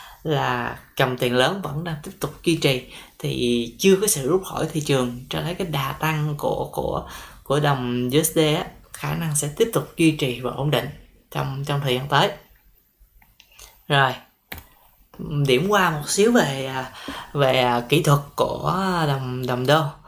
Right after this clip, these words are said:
Thì, à, ở video lần trước thì, à, mình cũng đánh giá là,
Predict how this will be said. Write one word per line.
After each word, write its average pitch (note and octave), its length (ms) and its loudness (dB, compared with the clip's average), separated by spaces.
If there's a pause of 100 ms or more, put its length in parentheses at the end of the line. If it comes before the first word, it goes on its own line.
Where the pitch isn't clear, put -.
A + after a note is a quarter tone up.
(460)
Thì, D3 320 8
à, C3 160 4
ở C3 320 2
video F3 260 6
lần C#3 180 2
trước A3+ 280 6
thì, C#3 260 4
à, B2 240 2
mình B2 340 -4
cũng C3 180 0
đánh F3+ 160 2
giá F#3 240 4
là, F#3 300 -2